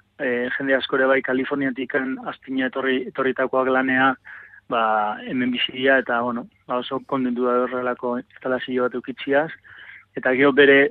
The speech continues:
gure beste olatutan, eh, bat izena du batek, izena du Insight, eta bestiak behi dia gehiago, ba, em, iniziazioko klienten-, kliententzako,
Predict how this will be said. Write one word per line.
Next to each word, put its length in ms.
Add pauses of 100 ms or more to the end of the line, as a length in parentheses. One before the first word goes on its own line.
gure 260
beste 360
olatutan, 580
eh, 380 (420)
bat 220 (340)
izena 400
du 80
batek, 320
izena 300
du 80
Insight, 420
eta 200
bestiak 340 (120)
behi 300
dia 380 (680)
gehiago, 360
ba, 320
em, 540 (280)
iniziazioko 1000 (720)
klienten-, 540
kliententzako, 760